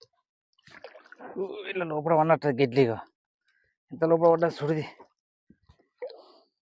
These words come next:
ఇప్పడియా. గడ్డి చుట్టుకునే పోయి లోపట, లోపల గడ్డిని అయితే బాగా చుట్టుకునేవి.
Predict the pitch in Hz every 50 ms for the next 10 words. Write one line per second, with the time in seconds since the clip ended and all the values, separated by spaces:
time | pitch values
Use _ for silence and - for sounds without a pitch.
0 | _ _ _ _ _ _ _ _ _ - - _ _ _ _ _ _ _ _ _
1 | _ _ _ _ _ _ - 139 - _ _ - 139 131 127 131 127 131 131 131
2 | 120 - - _ _ _ _ _ _ _ _ _ _ _ _ _ _ _ _ _
3 | _ _ _ _ _ _ _ - - 127 123 156 180 175 170 - - 196 190 175
4 | - 156 151 147 131 131 131 127 160 147 131 120 135 165 175 151 _ _ _ _
5 | _ _ - - - - - - - - - - - 127 160 165 156 151 127 -
6 | 139 135 139 160 156 143 131 151 117 135 135 139 131 135 - - 127 123 123 113
7 | 110 123